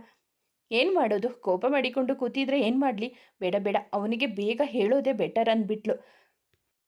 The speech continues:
ಕಾಲ್ ಮಾಡಲು ಹೋದಳು. ಅಷ್ಟರಲ್ಲಿ ಅವನ ಫೋನ್ ಬಂತು. ಒಂದೇ ರಿಂಗಿಗೆ ಫೋನ್ ತೆಗೆದಳು. "ಹಲೋ." "ಹ್ಮ್, ಏನು? ಹ್ಮ್, ಹೇಳು, ಏನು? ನೀನೇ ಹೇಳು." "ಏನಿಲ್ಲಪ್ಪ." "ಯಾಕೆ?"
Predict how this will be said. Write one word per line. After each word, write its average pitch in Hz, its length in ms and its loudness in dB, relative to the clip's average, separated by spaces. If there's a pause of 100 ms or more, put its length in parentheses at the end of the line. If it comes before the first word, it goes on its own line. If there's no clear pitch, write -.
(480)
ಕಾಲ್ 311 300 2
ಮಾಡಲು 247 340 2
ಹೋದಳು. 196 760 -2
ಅಷ್ಟರಲ್ಲಿ 247 520 2
ಅವನ 214 240 -2 (220)
ಫೋನ್ 220 240 -4
ಬಂತು. 208 400 -4
ಒಂದೇ 254 380 2
ರಿಂಗಿಗೆ 214 360 0
ಫೋನ್ 254 340 -4
ತೆಗೆದಳು. 196 540 -2 (180)
"ಹಲೋ." 208 260 -2 (440)
"ಹ್ಮ್, 226 220 -4 (280)
ಏನು? 233 300 0
ಹ್ಮ್, 269 440 -6 (840)
ಹೇಳು, 214 540 2
ಏನು? 254 540 0
ನೀನೇ 285 260 2
ಹೇಳು." 226 500 0 (360)
"ಏನಿಲ್ಲಪ್ಪ." 285 540 2 (1040)
"ಯಾಕೆ?" 269 420 2